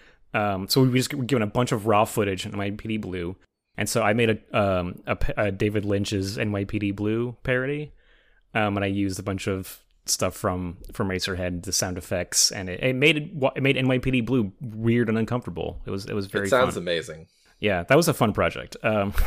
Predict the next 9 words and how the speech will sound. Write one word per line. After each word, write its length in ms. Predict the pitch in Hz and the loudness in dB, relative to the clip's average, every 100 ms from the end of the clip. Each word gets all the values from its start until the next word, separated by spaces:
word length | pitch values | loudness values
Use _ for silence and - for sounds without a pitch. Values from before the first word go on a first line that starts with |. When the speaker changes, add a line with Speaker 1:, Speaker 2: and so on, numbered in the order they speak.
| - 143 156 - | 2 0 -2 -6
Speaker 1:
<laughs> 560 | - - _ _ _ - | -12 -14 _ _ _ 4
uh, 280 | 131 120 117 | 8 8 6
so, 280 | - 151 | 6 6
uh, 460 | - 143 139 131 123 - - - 71 - - - | 8 6 8 8 6 0 -10 -12 -14 -20 -20 -4
yeah, 300 | 151 175 117 | 6 8 8
The 120 | 135 | 6
Dirt, 400 | 120 135 190 196 | 6 8 8 8
I 80 | 135 | 4
think, 500 | 135 - 127 110 - | 2 2 0 -2 -10